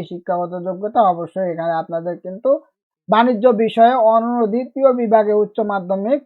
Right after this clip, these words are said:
আহ, পরীক্ষায় পাস থাকতে হবে। এগারো নাম্বার যে পদটি রয়েছে ডেটা এন্ট্রি অপারেটর, এখানে পদের সংখ্যা হচ্ছে একত্রিশটি। শিক্ষাগত যোগ্যতা উচ্চ মাধ্যমিক পাস থাকতে হবে। দশ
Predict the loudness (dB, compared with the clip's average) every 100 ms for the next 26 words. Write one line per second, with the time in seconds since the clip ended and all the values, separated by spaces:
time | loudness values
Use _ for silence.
0 | _ _ _ -10 -4 -2 0 0 0 0
1 | 0 0 -2 -4 -10 -6 0 0 0 0
2 | 0 2 2 0 4 4 4 2 4 4
3 | 2 2 2 2 0 0 2 2 4 4
4 | 4 -2 -4 0 0 4 2 4 4 4
5 | 2 -2 -4 -6 -6 -10 -8 -6 -6 -8
6 | 2 2 2 _ -6 -4 -4 -8 -10 -8
7 | -6 -4 -4 -6 -8 -8 0 2 2 -2
8 | -6 -6 -6 -8 -8 -8 -10 -10 _ _
9 | _ _ -4 0 4 4 4 -2 -12 _
10 | _ _ _ _ _ _ _ _ _ _
11 | _ _ _ _ _ _ _ 2 2